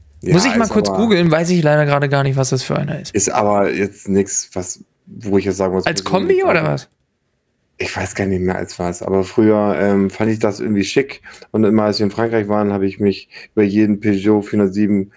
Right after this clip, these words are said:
Speaker 1: gefreut, den ich gesehen habe. Ich weiß aber auch nicht, warum.
Speaker 2: Okay.
Speaker 1: Das war irgendwie,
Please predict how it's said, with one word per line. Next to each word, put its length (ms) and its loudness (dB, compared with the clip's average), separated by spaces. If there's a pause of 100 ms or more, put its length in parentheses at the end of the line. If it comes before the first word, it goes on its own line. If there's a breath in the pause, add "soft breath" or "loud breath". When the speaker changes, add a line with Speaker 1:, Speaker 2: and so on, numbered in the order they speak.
(120)
Speaker 1:
gefreut, 440 -2
den 60 -2
ich 80 -6
gesehen 180 -2
habe. 120 0
Ich 80 -2
weiß 180 2
aber 140 2
auch 120 2
nicht, 160 -2
warum. 380 -8 (200)
Speaker 2:
Okay. 220 0
Speaker 1:
Das 80 -2
war 80 -4
irgendwie, 320 -4